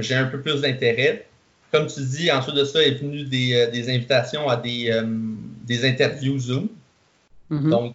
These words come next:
Speaker 1: euh, tu rentres dans une, euh, dans une salle d'interview, euh, avec, euh, les, euh, directeurs généraux, euh, chefs de recrutement, euh, coach parfois. Puis ensuite de ça, c'est vraiment une séance de questions qui va de,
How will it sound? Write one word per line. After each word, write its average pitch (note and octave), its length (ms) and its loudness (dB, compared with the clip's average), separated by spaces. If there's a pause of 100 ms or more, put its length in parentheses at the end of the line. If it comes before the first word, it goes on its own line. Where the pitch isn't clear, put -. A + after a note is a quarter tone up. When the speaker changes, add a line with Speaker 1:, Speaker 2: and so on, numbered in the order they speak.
Speaker 1:
euh, A2+ 200 4
tu - 200 -10
rentres A#2+ 200 2
dans A#2+ 140 2
une, A#2+ 280 -2
euh, A2+ 420 0
dans A2+ 220 -2
une A2+ 160 -4
salle B2 180 4
d'interview, B2 840 0 (500)
euh, A2+ 560 0
avec, A2 480 -2
euh, A2 400 4
les, A2 460 0 (200)
euh, A2 60 -6
directeurs A2+ 460 2
généraux, A2+ 340 0
euh, A#2+ 1160 2
chefs A2+ 280 0
de A#2 100 4
recrutement, A#2 1000 0 (480)
euh, A2 160 4 (140)
coach B2 420 4
parfois. B2 720 -2 (540)
Puis A#2 360 -2
ensuite A2+ 240 -2
de A#2 80 6
ça, C3+ 160 2
c'est B2+ 220 0
vraiment A#2 220 2
une B2 100 2
séance B2+ 300 2
de B2 80 4
questions B2+ 760 0
qui B2 200 -6
va B2 180 4
de, A2+ 480 0